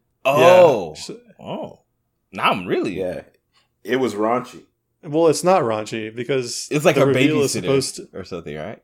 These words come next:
Speaker 2: Yeah, yeah,
Speaker 3: Well,
Speaker 2: yeah.
Speaker 3: the way,
Speaker 2: It's
Speaker 3: the way
Speaker 2: supposed
Speaker 3: she
Speaker 2: to
Speaker 3: was
Speaker 2: be
Speaker 3: telling the story made it feel
Speaker 2: Yeah,
Speaker 3: like it
Speaker 2: yeah,
Speaker 3: was.
Speaker 2: yeah,
Speaker 3: But
Speaker 2: that's
Speaker 3: yeah,
Speaker 2: fair.
Speaker 3: the actual story was pretty, I guess,
Speaker 2: But it's
Speaker 3: relatively
Speaker 2: funny.
Speaker 3: innocent.
Speaker 2: It's fun. It's foreshadowing, not funny. It's foreshadowing
Speaker 1: Mm-hmm.
Speaker 2: because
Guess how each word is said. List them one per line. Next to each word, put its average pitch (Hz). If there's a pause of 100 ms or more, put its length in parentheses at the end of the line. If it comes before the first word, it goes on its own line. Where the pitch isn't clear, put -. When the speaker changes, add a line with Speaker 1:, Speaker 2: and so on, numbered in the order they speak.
(280)
Speaker 2:
Yeah, 160
yeah, 131
Speaker 3:
Well, 143
Speaker 2:
yeah. 156
Speaker 3:
the 156
way, 180
Speaker 2:
It's -
Speaker 3:
the 143
way 156 (100)
Speaker 2:
supposed 185
Speaker 3:
she 202
Speaker 2:
to 165
Speaker 3:
was 147
Speaker 2:
be -
Speaker 3:
telling 147
the 113
story 107
made 101
it -
feel 123
Speaker 2:
Yeah, 113
Speaker 3:
like 107
it 104
Speaker 2:
yeah, 107
Speaker 3:
was. 107
Speaker 2:
yeah, 107
Speaker 3:
But 117
Speaker 2:
that's 110
Speaker 3:
yeah, 92
Speaker 2:
fair. 110
Speaker 3:
the 107
actual 120 (400)
story 98
was 87
pretty, 90 (180)
I 87
guess, 110
Speaker 2:
But 143
it's -
Speaker 3:
relatively 170
Speaker 2:
funny. 139
Speaker 3:
innocent. 135 (320)
Speaker 2:
It's -
fun. 147
It's 139
foreshadowing, 113
not 107
funny. 107
It's 185
foreshadowing 117
Speaker 1:
Mm-hmm. 107
Speaker 2:
because 101